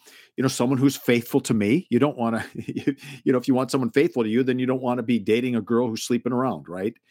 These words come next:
And what are the other qualities you look for? Um, if dad has a conversation with his son around those kinds of things, um, I wonder if that can help a little bit for a young boy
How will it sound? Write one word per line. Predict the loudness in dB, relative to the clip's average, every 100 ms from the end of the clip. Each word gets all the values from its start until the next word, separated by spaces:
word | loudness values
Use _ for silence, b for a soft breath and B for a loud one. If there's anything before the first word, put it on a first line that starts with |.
| B B B 0
And | 2 2
what | 2 2
are | 4
the | 2
other | 2
qualities | -2 0 0 -2 -2
you | -2
look | -2 -4
for? | -6 -6 -8 _ _ _ _ _ _ _ _ _ -2
Um, | 0 0 -4 _ _ -14 -14 2
if | 2 4
dad | 4 4 4 2
has | 0 0
a | -2
conversation | -2 0 0 0 2 2 0 -8 -12 _ _ _ _ _ _ -10
with | -2 0 -2
his | -6 -6 -6
son | -4 -4 -4 -6 -12 _
around | -4 -2 -2
those | -2 -4 -6
kinds | -10 -8 -10
of | -12
things, | -14 -14 -18 -20 _ _ _ _ _ _ _ -10
um, | -6 -6 -8 -14 _ -4
I |
wonder | 0 0
if | 0
that | -2 -2
can | -6
help | -4 -4 -2
a | -2
little | -2 -2
bit | -2 -2 -4
for | -8 -2 0 -2 -4
a |
young | -4 -2 -2
boy | -2 0 0 -4